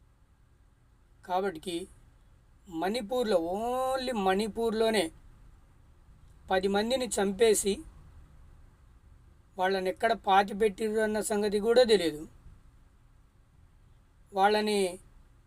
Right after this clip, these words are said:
వాళ్ళు ఎక్కడున్నారో అన్నది కూడా తెలియదు. అలానే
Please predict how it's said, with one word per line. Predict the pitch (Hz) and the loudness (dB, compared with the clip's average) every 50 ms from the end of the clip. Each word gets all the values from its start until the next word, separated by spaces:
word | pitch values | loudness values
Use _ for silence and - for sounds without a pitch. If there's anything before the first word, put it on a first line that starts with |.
| _ - - _ _ _ _ _ | _ -20 -20 _ _ _ _ _
వాళ్ళు | - 190 180 175 156 143 | -8 -6 -6 -4 -4 -6
ఎక్కడున్నారో | - - 208 202 208 220 226 226 220 220 226 | -4 -2 -2 0 0 2 4 4 4 4 4
అన్నది | 226 220 214 214 214 | 4 2 2 2 2
కూడా | 208 214 233 269 | 4 4 6 6
తెలియదు. | 220 196 180 160 147 139 135 - - - - - - - - - - - _ _ - - - _ - - - - - - - - - - _ _ - - | 6 6 4 4 2 0 -2 -6 -12 -20 -20 -20 -20 -20 -20 -20 -20 -20 _ _ -20 -20 -20 _ -20 -20 -20 -20 -20 -20 -20 -20 -20 -20 _ _ -10 -6
అలానే | 180 196 220 233 214 196 180 170 190 190 | 0 2 2 4 4 2 0 -2 -4 -8